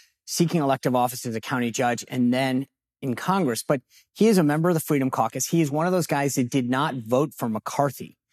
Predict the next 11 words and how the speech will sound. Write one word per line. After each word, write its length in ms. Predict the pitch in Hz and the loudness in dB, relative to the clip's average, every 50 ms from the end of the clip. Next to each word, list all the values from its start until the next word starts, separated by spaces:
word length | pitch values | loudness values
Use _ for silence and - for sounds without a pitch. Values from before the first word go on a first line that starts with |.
| _ _ _ _ _ _ _ - | _ _ _ _ _ _ _ -2
Um, 480 | 123 117 113 113 110 110 107 104 - - _ _ _ _ _ _ _ _ _ _ _ _ _ | 0 2 2 2 0 -2 -4 -6 -8 -12 _ _ _ _ _ _ _ _ _ _ _ _ _
he 180 | - - 147 | -8 -4 -2
waited 380 | 147 139 143 139 143 147 156 135 | 0 0 2 2 2 2 0 -2
to 100 | - 151 | -2 -4
the 60 | 131 123 | -4 -2
very 360 | 113 123 127 131 127 120 110 | -2 -2 0 0 0 0 -2
end, 300 | 104 107 120 131 127 - _ _ _ _ _ _ - | -2 -4 -6 -8 -10 -14 _ _ _ _ _ _ -16
extracting 420 | - - - 143 127 123 - 139 | -14 -4 -2 -2 -2 -2 -4 -6
concessions, 480 | 127 123 - - 127 120 - - 127 120 | -6 -4 -4 -4 -4 -2 -2 -4 -4 -4
and 240 | 104 - 127 123 117 | -4 -2 -2 -2 -2
now 420 | 117 113 120 131 143 165 175 165 | -2 -4 -4 -4 -2 -2 -4 -4